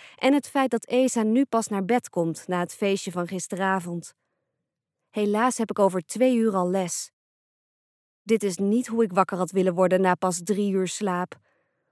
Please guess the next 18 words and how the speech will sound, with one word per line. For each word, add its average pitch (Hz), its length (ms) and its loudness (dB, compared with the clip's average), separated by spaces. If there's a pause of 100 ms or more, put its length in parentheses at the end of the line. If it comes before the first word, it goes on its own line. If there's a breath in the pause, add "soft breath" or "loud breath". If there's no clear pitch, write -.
(540)
Ik - 160 0
sla 269 300 2
mijn 220 260 2
benen 220 320 4
om 196 140 0
zijn 180 240 0
middel 202 360 2
en 202 120 0
hoop 240 280 4
dat 233 120 0
hij 202 220 0
denkt 202 240 2
dat 214 140 -2
ik 220 100 -4
hier 220 180 -2
zin 202 180 -2
in 185 140 2
heb. 180 200 -4